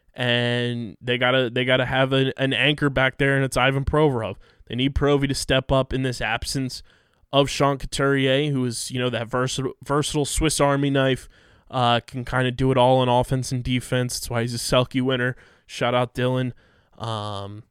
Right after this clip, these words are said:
but they, they really need the defense to step up and kinda just be a brick wall back there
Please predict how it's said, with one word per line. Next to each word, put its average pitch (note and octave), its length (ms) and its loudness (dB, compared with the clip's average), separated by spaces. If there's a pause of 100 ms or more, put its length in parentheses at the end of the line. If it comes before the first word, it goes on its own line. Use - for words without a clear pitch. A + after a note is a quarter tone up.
(1300)
but B2 140 2
they, B2+ 260 2
they B2+ 160 2
really C3 280 2
need B2+ 280 -2
the B2 100 -8
defense A#2+ 600 -8
to A2+ 100 -10
step - 360 -4
up B2+ 220 0
and A#2 100 -6
kinda B2 280 -6
just B2 240 -12
be B2+ 280 -2 (360)
a B2+ 100 -6
brick C#3 320 0
wall C3+ 240 2
back A2 320 -4
there A#2 320 -4